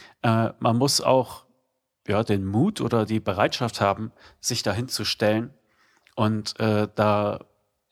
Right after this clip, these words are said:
auch das Marketing nach, Gesicht nach außen zu sein. Und ich finde, das ist nicht etwas, was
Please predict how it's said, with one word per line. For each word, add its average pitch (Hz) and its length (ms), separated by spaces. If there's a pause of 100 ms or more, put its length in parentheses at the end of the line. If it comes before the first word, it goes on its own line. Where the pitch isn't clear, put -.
(260)
auch 120 240
das - 220
Marketing 113 540
nach, 104 220
Gesicht 117 420
nach 98 160
außen 120 400
zu - 140
sein. 117 300
Und 95 140
ich 98 100
finde, 117 240
das 113 220
ist - 340 (920)
nicht 127 260
etwas, 123 420
was 123 120